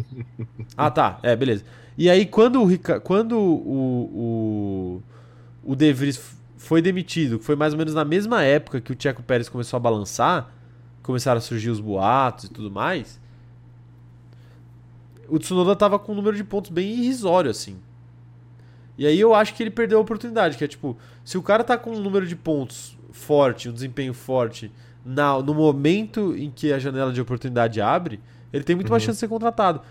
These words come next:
Speaker 1: Como ele não tava rendendo, os caras olharam primeiro pra quem? Pro Ricardo, que já tava lá, já é velho, já conhece, eles, eles conhecem.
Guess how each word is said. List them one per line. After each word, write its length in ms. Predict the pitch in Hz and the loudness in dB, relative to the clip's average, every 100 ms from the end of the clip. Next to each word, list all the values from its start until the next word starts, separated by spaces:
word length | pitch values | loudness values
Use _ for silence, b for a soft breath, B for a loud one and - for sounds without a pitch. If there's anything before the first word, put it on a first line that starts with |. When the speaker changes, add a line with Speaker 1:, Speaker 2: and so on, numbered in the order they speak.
| B - | B -2
Speaker 1:
Como 160 | 226 | 0
ele 100 | 269 | 2
não 100 | 240 | 2
tava 180 | 190 170 | 2 2
rendendo, 580 | 143 135 139 220 214 107 | 0 -2 -2 -2 -2 -6
os 140 | 110 | -8
caras 320 | - 170 208 208 | -2 0 0 0
olharam 320 | 220 208 214 | 2 2 2
primeiro 280 | 226 226 233 | -2 -2 -2
pra 120 | 285 | -4
quem? 220 | 277 156 | -6 -6
Pro 140 | 139 | -4
Ricardo, 380 | 196 - 339 202 | -4 -2 -4 -4
que 140 | - 139 | -6 -4
já 120 | 135 | -2
tava 280 | 139 139 135 | 0 0 0
lá, 400 | 131 175 220 156 | 0 0 -2 -4
já 160 | 131 | -2
é 60 | 127 | 0
velho, 360 | 120 135 185 | 0 0 0
já 120 | 151 127 | -4 -8
conhece, 560 | 135 123 147 180 156 139 | -8 -6 -6 -8 -12 -10
eles, 360 | 120 127 131 - | -6 -4 -6 -4
eles 240 | 131 147 | -4 -4
conhecem. 460 | - 117 131 156 | -6 -8 -8 -12